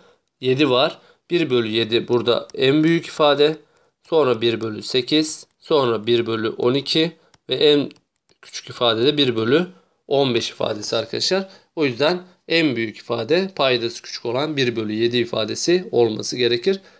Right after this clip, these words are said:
Paylar eşit olduğunda paydası küçük olan daha büyüktü. Bu kurala dikkat edelim arkadaşlar. Ve üçüncü soruyla devam edelim.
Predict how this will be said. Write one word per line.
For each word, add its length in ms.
Paylar 340
eşit 260
olduğunda 500
paydası 400
küçük 240
olan 300
daha 240
büyüktü. 460
Bu 80
kurala 380
dikkat 580
edelim 340
arkadaşlar. 580
Ve 180
üçüncü 360
soruyla 360
devam 460
edelim. 500